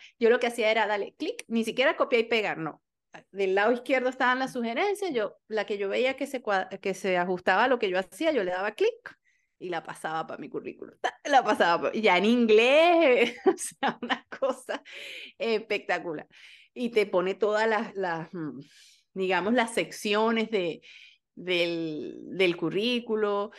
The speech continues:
este, te ayuda a redactar, eh, eh, tu perfil, eh, la carta de presentación, no, no, no, una maravilla.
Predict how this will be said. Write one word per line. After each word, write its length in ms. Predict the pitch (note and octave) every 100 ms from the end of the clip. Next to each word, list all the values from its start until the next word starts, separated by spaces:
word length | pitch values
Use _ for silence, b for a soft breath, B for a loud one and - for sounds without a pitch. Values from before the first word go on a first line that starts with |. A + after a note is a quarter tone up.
| B -
este, 1080 | G3 F#3 F#3 - - G3 F#3 F#3 F3+ F3+ F3+
te 80 | A3+
ayuda 380 | G#3 G3 G3
a 20 | G3
redactar, 880 | G3+ F#3 F3 - G3 F#3 F#3 F#3 F3+
eh, 640 | F#3+ F3+ F3 E3 E3 - _ B B -
eh, 120 | G#3
tu 180 | G3+ G#3+
perfil, 960 | G3 D#3+ - A#3+ B3 A#3+ A#3 G#3 G#3 B B
eh, 140 | - G3
la 160 | F#3+
carta 280 | G3+ F#3 F#3
de 100 | F3+
presentación, 1040 | F3+ F#3+ G3 F3+ F3 F3 - C4+ C#4+ A#3+ C#4+
no, 160 | C#4
no, 120 | E3 D#3
no, 100 | G3
una 140 | F4+ B4+ B4+ B4 C4+
maravilla. 760 | G#3 F3+ D#3 D#3 E3+ D#3 -